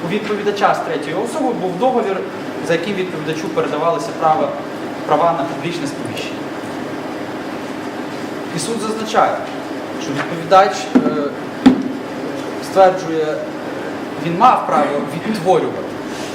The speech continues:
але договір надавав йому право на публічне сповіщення і ніяким іншим способом використовувати, крім публічного сповіщення, відповідач не мав. Це отак саме зазначає суд,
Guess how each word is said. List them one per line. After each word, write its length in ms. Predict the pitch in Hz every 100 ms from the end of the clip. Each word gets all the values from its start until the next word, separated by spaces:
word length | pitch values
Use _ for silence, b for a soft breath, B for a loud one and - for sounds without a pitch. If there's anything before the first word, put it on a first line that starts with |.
| - - - - - - - - - 98
але 160 | - -
договір 400 | 156 185 190 185 175
надавав 400 | 175 180 170 165
йому 140 | 160 156 165
право 300 | 160 151 147
на 160 | 151 143 - - 156
публічне 400 | 156 190 185 -
сповіщення 540 | 175 185 208 - 147 139 - - - - - - - - 175
і 140 | 170
ніяким 340 | 190 202 196 180 180
іншим 220 | 151 156 -
способом 380 | 175 160 147 143
використовувати, 600 | 139 147 143 165 156 143 143
крім 160 | 156 156
публічного 480 | - - 147 - 139 135
сповіщення, 540 | - 156 175 156 147 131 - -
відповідач 460 | 135 - 131 156 - 143
не 60 | 135
мав. 140 | - -
Це 80 | 135 113 117
отак 160 | - 156 -
саме 180 | 135 139
зазначає 400 | 131 117 - 117 120
суд, 160 | -